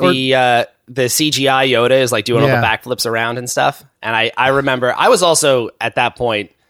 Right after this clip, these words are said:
Speaker 2: I think in, in that particular phase of my teenage years, I was, um, going through a real smug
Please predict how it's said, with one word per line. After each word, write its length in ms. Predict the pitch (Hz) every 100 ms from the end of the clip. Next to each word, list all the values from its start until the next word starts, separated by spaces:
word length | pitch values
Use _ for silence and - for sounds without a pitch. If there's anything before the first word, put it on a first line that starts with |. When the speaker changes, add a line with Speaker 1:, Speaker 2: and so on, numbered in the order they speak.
| _ _ -
Speaker 2:
I 80 |
think 220 | 110 120 110
in, 180 | 110 -
in 180 | 117 110
that 220 | 113 110
particular 560 | 113 110 98 98 95 - _
phase 320 | _ 113 101 92
of 80 |
my 120 | 98 95
teenage 360 | 110 101 92
years, 300 | 92 90 85
I 140 | 90 90
was, 260 | 87 82
um, 320 | 92 85 80 76 _ _ _ _ _ _ _ _ _ _ _ _ _ _
going 240 | 113 104
through 160 | 98 101
a 60 | 98
real 240 | 104 98
smug 440 | - 113 101 98